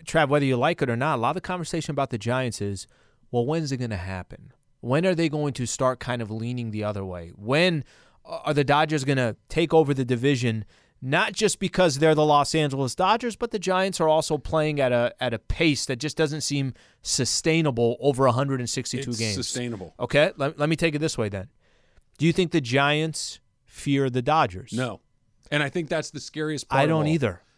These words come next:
Speaker 2: The scariest thing that the Dodgers are dealing with right now,
Speaker 1: Mm-hmm.
Speaker 2: it's not that the Padres could have Blake Snell
Speaker 1: Okay,
Speaker 2: or
Speaker 1: do you
Speaker 2: Yu
Speaker 1: think the
Speaker 2: Darvish.
Speaker 1: Padres fear the Dodgers?
Speaker 2: Yes, a little
Speaker 1: I
Speaker 2: bit.
Speaker 1: do too.
Speaker 2: Fe-, fear,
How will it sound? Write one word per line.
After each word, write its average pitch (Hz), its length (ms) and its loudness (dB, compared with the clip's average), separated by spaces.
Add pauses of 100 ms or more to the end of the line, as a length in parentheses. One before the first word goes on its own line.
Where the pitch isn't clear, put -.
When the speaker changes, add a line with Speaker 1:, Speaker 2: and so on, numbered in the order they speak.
Speaker 2:
The 135 120 -2
scariest 175 640 -2
thing 151 400 -2 (280)
that 123 140 -6
the 120 80 -10
Dodgers 147 480 -2
are 165 80 -4
dealing 127 300 -4
with 98 160 -10
right 98 160 -8
now, 85 320 -10
Speaker 1:
Mm-hmm. 104 180 -8
Speaker 2:
it's 117 140 -8
not 170 220 -4
that 185 140 -6
the - 60 -20
Padres 139 520 -4
could 131 140 -6
have 120 220 -6
Blake 120 200 -6
Snell 165 120 0
Speaker 1:
Okay, 170 120 2
Speaker 2:
or 156 40 2
Speaker 1:
do 160 60 -2
you 185 60 2
Speaker 2:
Yu - 40 0
Speaker 1:
think 180 200 0
the 160 80 2
Speaker 2:
Darvish. - 80 -4
Speaker 1:
Padres 185 600 4
fear 156 240 4
the 127 120 0
Dodgers? 110 520 2
Speaker 2:
Yes, - 0 -
a - 80 -12
little 135 200 -4
Speaker 1:
I 107 80 2
Speaker 2:
bit. 110 80 2
Speaker 1:
do 131 120 2
too. 190 280 6
Speaker 2:
Fe-, 240 260 -2
fear, 277 680 -4